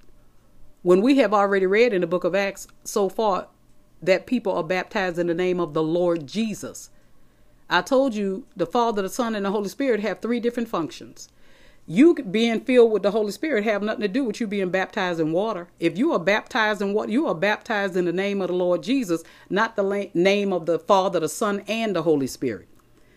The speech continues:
See, man need to get his hand off of God's stuff. Really do. Now, we are reaching chapter eleven, people. Um, I wanted to do an hour. We may go over, so let's just do it.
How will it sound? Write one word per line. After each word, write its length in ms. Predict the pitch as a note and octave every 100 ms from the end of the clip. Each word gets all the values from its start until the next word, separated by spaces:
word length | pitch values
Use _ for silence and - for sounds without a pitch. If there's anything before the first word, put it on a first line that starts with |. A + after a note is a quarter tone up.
| _
See, 180 | - C#4+
man 340 | C#4+ D#4+ D#4+
need 180 | C4 G3
to 60 |
get 200 | F3 B3
his 220 | A#3+ C4 -
hand 360 | C4+ A#3+ G3+ F#3+
off 260 | G#3+ A3
of 80 | F#3+
God's 320 | E3 C#3+ B2
stuff. 280 | - D3+ - - _ - - - _
Really 320 | D#3+ B3 C4
do. 200 | F#3+ D#3+
Now, 200 | D#3 D#3+
we 160 | G3+ F4
are 80 | G#3
reaching 420 | A#3+ A#3+ A3 G#3 -
chapter 380 | - A3+ A3 G3
eleven, 600 | F#3 F3+ G#3 G#3+ A#3+ C#4+ - _ - -
people. 380 | C4+ B3+ C4+ C4 - - - - -
Um, 380 | G3+ G3+ F#3 F3
I 80 | F3+
wanted 380 | F#3 B3+ C4+ B3
to 80 | G3
do 160 | G#3+
an 80 | G3+
hour. 260 | G3+ A3 F#3+
We 180 | A3
may 220 | A#3+ A3 A#3+
go 280 | G3+ G3+
over, 240 | G#3 G#3+ G#3+
so 140 | G#3+
let's 200 | G3 G3+
just 240 | - A#3 G#3+
do 220 | A#3+ C4
it. 120 | -